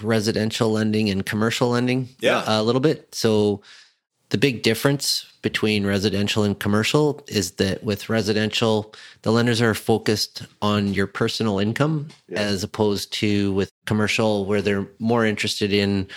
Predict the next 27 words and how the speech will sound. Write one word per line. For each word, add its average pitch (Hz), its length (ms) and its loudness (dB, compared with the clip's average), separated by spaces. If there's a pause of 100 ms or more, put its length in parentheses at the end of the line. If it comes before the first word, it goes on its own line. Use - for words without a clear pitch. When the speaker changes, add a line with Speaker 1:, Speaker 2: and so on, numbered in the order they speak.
(340)
Speaker 1:
what 113 180 2
your 104 180 2
net 101 240 0
operating 98 480 0
income 95 320 0
is 92 140 0
gonna 98 200 0
be 98 200 2
and 92 120 0
what 95 140 0
the 92 80 -2
business 90 420 -2
plan 90 320 -2
looks 87 240 -6
like. 73 300 -6 (300)
So 92 300 -2
as 92 120 0
long 101 240 2
as 90 280 -4 (420)
that 101 320 -2 (440)
is, 92 360 -2
uh, 95 640 0
able 104 360 0
to 92 380 -2
debt 107 320 -2
service 104 400 -2
what 101 140 -2